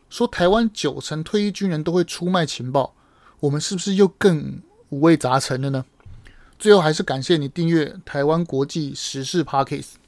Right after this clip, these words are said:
我会持续做出更多精彩的事实节目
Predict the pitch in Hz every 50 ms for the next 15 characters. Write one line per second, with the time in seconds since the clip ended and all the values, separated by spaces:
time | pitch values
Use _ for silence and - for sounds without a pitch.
0 | _ _ _ _ _ _ - - - - - _ - 156 143 180 170 - - 151
1 | 143 180 180 175 185 170 156 - 170 160 185 180 175 165 165 156 156 160 160 -
2 | - - 190 185 196 196 - - - 123 123 123 - - 180 165 135 123 135 123
3 | - 123 127 139 139 131